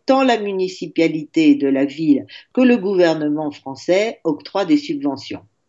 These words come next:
Finalement, la synagogue est alors la plus grande de France, est inaugurée le cinq septembre mille huit cent quatre-vingt-deux, d'où le cent quarantième anniversaire,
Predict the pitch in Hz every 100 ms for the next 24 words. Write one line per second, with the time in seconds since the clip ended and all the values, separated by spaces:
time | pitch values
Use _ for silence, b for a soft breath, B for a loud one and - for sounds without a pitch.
0 | B B B - 262 233 226 220 202 160
1 | 151 190 - 254 240 185 170 151 131 143
2 | 147 175 175 165 127 - 202 185 220 247
3 | 226 170 165 - 151 139 - - - 151
4 | 208 190 185 180 190 180 143 - B B
5 | - 143 147 208 190 - 151 - 160 147
6 | 139 131 127 123 135 127 120 117 - 117
7 | - - 147 - 151 143 127 156 196 -
8 | - 135 180 160 131 - 123 123 117 123
9 | - 131 113 113 110 117 - 151 170 240